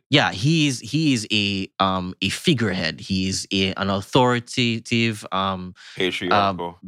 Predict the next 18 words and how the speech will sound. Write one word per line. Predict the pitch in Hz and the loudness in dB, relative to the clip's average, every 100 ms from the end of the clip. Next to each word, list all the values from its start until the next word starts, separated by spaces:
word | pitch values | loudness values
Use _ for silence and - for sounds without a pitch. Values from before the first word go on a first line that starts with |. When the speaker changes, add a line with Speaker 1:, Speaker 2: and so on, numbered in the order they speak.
| 92 101 | -8 2
Speaker 1:
that's | 120 120 - - | 4 2 -8 0
all | 123 123 | 2 2
he | 117 101 | 0 -2
is. | 87 | -4
He's | 110 104 | -2 0
just | 143 113 | 0 2
there | 127 123 | 2 2
to | 120 - 110 98 | -2 -2 -2 -2
make, | 101 113 - - - | 0 0 -2 -16 0
he's | 139 131 | 2 6
there | 147 | 4
to | 147 | 4
complete | 165 127 - 135 110 | 0 -2 0 -2 -2
the | 107 | 0
family | 123 107 98 | 2 2 -2
portrait. | - 113 95 80 62 _ | 0 0 0 -2 -4 _
Speaker 2:
Right. | 82 73 65 | -6 -6 0
Speaker 1:
Really, | 110 98 82 | 2 2 -2